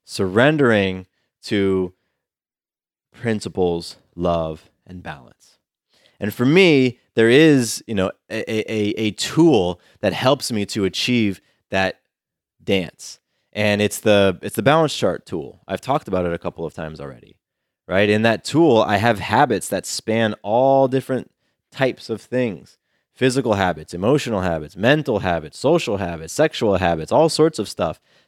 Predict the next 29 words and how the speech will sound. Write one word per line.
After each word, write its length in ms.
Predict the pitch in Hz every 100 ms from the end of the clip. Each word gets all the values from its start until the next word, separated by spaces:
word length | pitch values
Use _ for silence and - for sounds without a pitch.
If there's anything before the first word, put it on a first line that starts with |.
| -
that 220 | 110 104
I 100 | 107
make 220 | 107 120 -
sure 140 | 117
that 160 | 101 95
I 120 | 92
do 540 | 85 120 165 87 92 _ _ _ _
on 100 | 92
a 60 | 90
daily 340 | 82 95 95
and 140 | 90 87
weekly 320 | 92 - 87
basis 560 | 87 131 - 82 - _ _ _ _ -
that 120 | 98
allow 260 | 95 101 113
me 140 | 104
to 140 | -
make 200 | 98 101
those 200 | 104 92
deposits 640 | 90 85 - 101 90 85 -
in 160 | 92
those 200 | 87 82
different 340 | 85 82 71 62
roles. 400 | 78 69 _ _ _ _ _
That, 380 | 82 120 127 -
for 140 | 104
me, 400 | 90 95 85 82 _ _ -
is 100 | 98
balance. 540 | 120 107 - - _